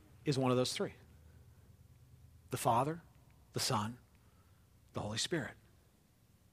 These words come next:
And what this means is that the, the Holy Spirit is, un-, is, is, is absolutely equal to the Father and the Son, united with them in nature. So everything that the Spirit is, the Father is.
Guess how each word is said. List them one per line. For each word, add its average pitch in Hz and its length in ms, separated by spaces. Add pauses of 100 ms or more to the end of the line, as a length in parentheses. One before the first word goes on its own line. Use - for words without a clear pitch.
(400)
And 139 80
what 147 100
this 151 180
means 175 320
is 147 60
that - 160
the, 131 160 (200)
the - 60
Holy 214 140
Spirit 120 500 (1200)
is, 143 140
un-, 143 240
is, 143 160
is, 139 200
is 143 220
absolutely 151 880
equal 214 400 (520)
to 160 100
the 131 60
Father 147 260
and 143 80
the 139 60
Son, 123 260 (840)
united 170 560
with 131 160
them 143 180
in 147 100
nature. 160 360 (840)
So 185 160
everything 240 340
that 220 80
the - 60
Spirit 214 360
is, 233 160
the - 60
Father 113 440
is. - 140